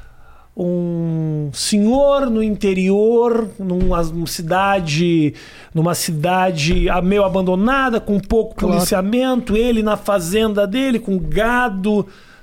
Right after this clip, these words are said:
Speaker 1: Será que, de repente, nesses casos
Speaker 2: Que não consegue ter acesso a um policiamento
Speaker 1: Isso.
Speaker 2: no lugar?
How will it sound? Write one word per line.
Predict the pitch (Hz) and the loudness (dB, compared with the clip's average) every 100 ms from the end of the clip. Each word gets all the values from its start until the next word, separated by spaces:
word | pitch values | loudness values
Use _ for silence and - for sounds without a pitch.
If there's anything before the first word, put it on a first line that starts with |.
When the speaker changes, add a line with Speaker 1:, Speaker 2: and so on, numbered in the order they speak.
| - | -16
Speaker 1:
Será | - - 220 254 | -8 -4 -2 -2
que, | - | -2
de | 202 | 0
repente, | 175 180 202 175 | 0 0 -4 0
nesses | 208 226 214 - | 0 0 -2 -6
casos | - 196 202 | -2 0 2
Speaker 2:
Que | 208 | 0
não | |
consegue | 170 190 - 208 185 | 2 0 2 0 2
ter | 180 | 0
acesso | 165 - 180 - | 0 0 -2 -2
a | |
um | 165 | -2
policiamento | - 170 165 165 160 202 208 180 175 | 0 0 2 0 0 2 2 0 0
Speaker 1:
Isso. | |
Speaker 2:
no | 165 | 0
lugar? | 170 160 190 214 | 2 2 2 0